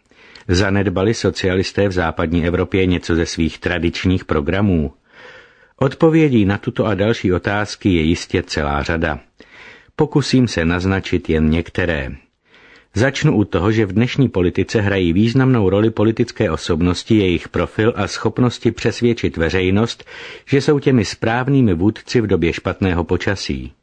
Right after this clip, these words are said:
Nemusí ani disponovat velkými programy na zlepšení situace, stačí, když se prezentují jako někdo, kdo umí zvládnout cokoliv, ze všeho najít nějaké východisko.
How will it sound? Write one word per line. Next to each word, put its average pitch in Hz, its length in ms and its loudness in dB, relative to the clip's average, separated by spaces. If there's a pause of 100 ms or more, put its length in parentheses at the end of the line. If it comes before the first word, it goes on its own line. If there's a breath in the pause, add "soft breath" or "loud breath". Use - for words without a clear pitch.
(800 loud breath)
Nemusí 165 420 2
ani 113 220 2
disponovat 104 580 0
velkými 92 460 0
programy 98 480 0
na 90 160 0
zlepšení 92 480 0
situace, 101 600 0
stačí, 120 600 0 (340 loud breath)
když 117 220 2
se 95 120 -2
prezentují 107 680 2
jako 85 260 -2
někdo, 107 380 0
kdo 98 200 -2
umí 87 260 2
zvládnout 82 640 -2
cokoliv, 110 540 0 (320 loud breath)
ze 101 220 0
všeho 104 360 -2
najít 87 380 0
nějaké 78 420 -2
východisko. 78 760 -2